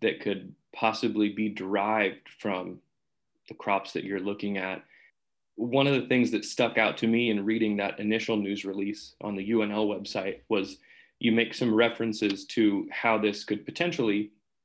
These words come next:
be positive for the rural economy of Nebraska. And I, I just think that's such a fundamental issue to, to making it be palatable to the general public.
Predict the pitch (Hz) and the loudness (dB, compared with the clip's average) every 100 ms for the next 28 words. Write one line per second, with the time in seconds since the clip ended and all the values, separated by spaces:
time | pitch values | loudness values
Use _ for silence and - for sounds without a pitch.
0 | _ _ 117 117 113 107 107 107 _ _ | _ _ -4 0 2 4 2 0 _ _
1 | _ - 127 117 110 101 101 - 113 107 | _ 0 2 2 2 0 -2 2 4 4
2 | 104 123 120 104 - 110 110 107 98 98 | 2 2 2 2 -2 -4 0 0 0 -4
3 | 98 92 95 104 104 - 80 82 _ 104 | -8 -6 -4 -4 -4 -8 -10 -12 _ -6
4 | 98 95 107 107 107 104 101 98 - 110 | -4 -2 0 -2 0 -4 -2 -6 -2 -2
5 | 107 104 95 90 _ _ _ _ - 160 | 0 0 0 -2 _ _ _ _ 2 4
6 | 135 113 120 117 113 107 123 107 - 95 | 6 4 4 2 2 2 2 2 0 -2
7 | - _ _ _ _ _ - 113 113 110 | -2 _ _ _ _ _ 0 2 4 2
8 | 110 104 104 - 113 107 104 - _ - | 2 2 0 -4 0 2 0 -4 _ 0
9 | 120 113 104 101 98 - _ _ _ _ | 2 4 2 -2 -4 -6 _ _ _ _
10 | - 120 107 104 - _ 117 107 95 - | 0 4 4 2 -8 _ -2 0 -2 -4
11 | 104 98 90 | -2 -2 -4